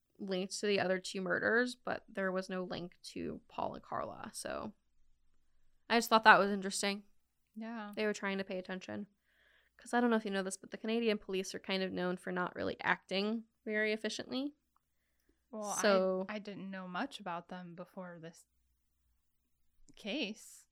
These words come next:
Speaker 1: But now you do.
Speaker 2: But that's the impression that I'm getting.
Speaker 1: Mm-hmm. So at least they tried to link Terry Anderson, trying to figure it out, but it, there's no definitive link that it was Paul and Carla.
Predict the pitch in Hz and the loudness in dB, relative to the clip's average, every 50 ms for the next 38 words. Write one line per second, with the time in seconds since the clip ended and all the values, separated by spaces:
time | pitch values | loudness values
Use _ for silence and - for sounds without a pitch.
0 | _ - - - 185 196 190 190 196 208 208 226 262 311 285 247 208 190 - - | _ -14 -10 -6 -4 -4 -2 -2 -2 -4 -4 -4 -4 -4 -4 -6 -8 -10 -12 -10
1 | 185 180 185 - - - 208 190 202 - - 226 294 294 - 214 190 170 175 180 | -12 -12 -12 -12 -10 -8 -8 -8 -8 -4 -2 -2 -2 -2 -4 -8 -8 -8 -10 -10
2 | 175 180 190 180 185 165 170 190 208 247 208 220 - 277 285 285 262 - - - | -10 -10 -10 -10 -10 -10 -8 -6 -4 -4 -4 -6 -6 -8 -10 -10 -12 -14 -18 -20
3 | _ _ _ _ _ _ - - - - - _ - - 302 277 285 277 381 427 | _ _ _ _ _ _ -20 -20 -20 -20 -20 _ 6 12 12 12 12 12 12 12
4 | 453 - 392 370 - - - 247 220 226 247 240 277 254 262 269 285 302 - - | 10 12 10 8 8 12 12 12 12 12 12 12 10 8 8 8 6 6 4 4
5 | - 294 302 311 311 - 311 330 330 330 339 330 - - 339 339 330 311 - 220 | 4 6 6 6 6 6 6 6 6 6 6 4 4 4 4 4 4 6 6 8
6 | 214 214 220 226 - 226 226 233 240 240 240 247 247 254 254 240 - 202 190 - | 8 8 6 4 4 4 4 6 6 6 8 8 8 6 6 4 4 4 4 4
7 | - - - 196 190 - 185 185 190 - 202 196 190 185 - - 180 190 208 - | 2 0 -2 -2 0 0 0 -2 -2 0 0 2 2 2 0 -2 -6 -6 -6 -4
8 | - 180 180 175 170 175 - 170 170 175 175 - - 165 175 - - 175 - - | -2 -2 0 0 0 -2 -2 -4 -6 -6 -6 -6 -6 -6 -4 -4 -4 -6 -6 -6
9 | - 175 175 170 170 175 - 175 175 175 175 175 175 175 175 180 | -6 -4 -4 -4 -4 -2 0 0 2 2 2 2 2 2 2 0